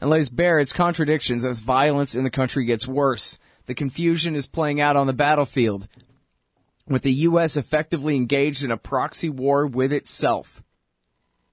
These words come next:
"It's very strange, and I cannot understand it," said Ahmed Othman,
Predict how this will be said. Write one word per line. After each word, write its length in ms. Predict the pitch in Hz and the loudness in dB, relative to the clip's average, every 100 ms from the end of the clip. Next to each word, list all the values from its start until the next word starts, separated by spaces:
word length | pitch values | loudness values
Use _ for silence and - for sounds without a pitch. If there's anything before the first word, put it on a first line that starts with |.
| _ _ _ _ _ _ _ _ _ | _ _ _ _ _ _ _ _ _
"It's 180 | 160 - | -12 -8
very 300 | - 220 208 | -2 2 2
strange, 680 | 165 - 202 208 110 - - _ _ _ _ _ _ _ | 0 0 2 2 0 -4 -14 _ _ _ _ _ _ _
and 120 | 190 | -2
I 80 | 202 | -2
cannot 480 | - 240 226 170 170 | 0 0 4 4 4
understand 560 | 180 180 - 208 220 | 2 0 0 2 4
it," 160 | 160 - _ _ | 2 -2 _ _
said 320 | - - 147 - | -6 0 2 2
Ahmed 380 | 135 139 135 131 | 2 4 2 2
Othman, 600 | 131 123 - 127 127 143 | 0 0 0 0 0 -2